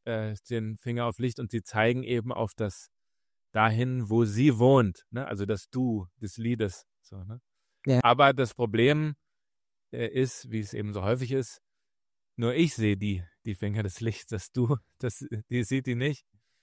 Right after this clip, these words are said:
Speaker 1: Und, ähm, und trotzdem stehen sie immer da, ne? Und alles weist darauf hin,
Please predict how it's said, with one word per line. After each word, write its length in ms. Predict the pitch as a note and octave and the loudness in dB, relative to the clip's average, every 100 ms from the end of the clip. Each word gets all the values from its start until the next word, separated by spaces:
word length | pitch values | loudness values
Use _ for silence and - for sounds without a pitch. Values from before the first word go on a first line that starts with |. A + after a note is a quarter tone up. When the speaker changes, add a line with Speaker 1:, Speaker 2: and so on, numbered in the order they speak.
| _ _ _ | _ _ _
Speaker 1:
Und, 440 | - A#2 A2+ G#2+ | -2 -2 0 -2
ähm, 720 | B2 A2+ G#2+ G#2 G#2 G#2 F#2+ - _ - | 0 2 2 0 -4 -6 -10 -14 _ -4
und 160 | A2 | -2
trotzdem 500 | G#2+ E3 - E3 D3 | 6 6 6 2 2
stehen 280 | B2+ D3 C#3+ | 2 2 2
sie 140 | D3 | 2
immer 240 | B2+ B2 A2+ | -2 0 2
da, 360 | D3 E3+ A2 | 6 6 6
ne? 200 | G2 C#3+ | 0 -6
Und 180 | D3+ A2+ | -6 -8
alles 400 | - A#2+ C#3 - | -6 -4 -4 -4
weist 420 | G#2+ G#2+ B2 - B2+ | 0 0 0 -4 -8
darauf 280 | A2 A2+ B2+ | -6 -6 -6
hin, 300 | C#3 D3 | -6 -8